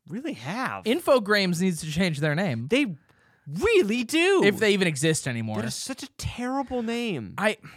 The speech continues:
Speaker 2: so I, I had mentioned for a moment there that, like, for the future of Humongous Entertainment or their, their, uh, I Ps, I want a,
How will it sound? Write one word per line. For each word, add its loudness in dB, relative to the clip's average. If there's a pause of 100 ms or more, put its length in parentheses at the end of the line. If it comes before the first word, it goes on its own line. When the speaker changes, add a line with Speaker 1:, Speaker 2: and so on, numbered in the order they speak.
(340)
Speaker 2:
so 0
I, 2
I 2
had -2
mentioned 2
for 0
a 0
moment -2
there -8
that, -6
like, -8
for -14
the -12
future -2
of -8
Humongous -2
Entertainment -4 (140)
or -2
their, -6 (120)
their, -2
uh, -10 (360)
I 0
Ps, -6 (540)
I 2
want 2
a, -4